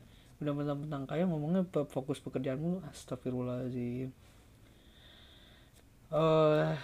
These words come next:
ya udah segini aja podcast gua. Kalau, kalau lu nggak suka dengan ba-, pembahasan gua, tinggal, tinggal gak usah dengerin gua.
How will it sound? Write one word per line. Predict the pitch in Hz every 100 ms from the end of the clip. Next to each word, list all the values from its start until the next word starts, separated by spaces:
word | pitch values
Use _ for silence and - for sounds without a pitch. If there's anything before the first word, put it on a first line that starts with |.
| - - - -
ya | 151
udah | 160 208
segini | 202 165 160
aja | 156 190
podcast | 180 165 151 -
gua. | 175
Kalau, | 175 147 139 139 - - - - - - - - - - - - - - - -
kalau | - 170 175
lu | 175 175 175 175
nggak | 175
suka | 170 180 175
dengan | 170 170 170 170
ba-, | 160
pembahasan | 175 165 156 156 156 151 156
gua, |
tinggal, | 175 160 143 139 139 139 196
tinggal | 139 139
gak | 135 135
usah | 135 131 135 135
dengerin | 135 135 131 135
gua. | 127 139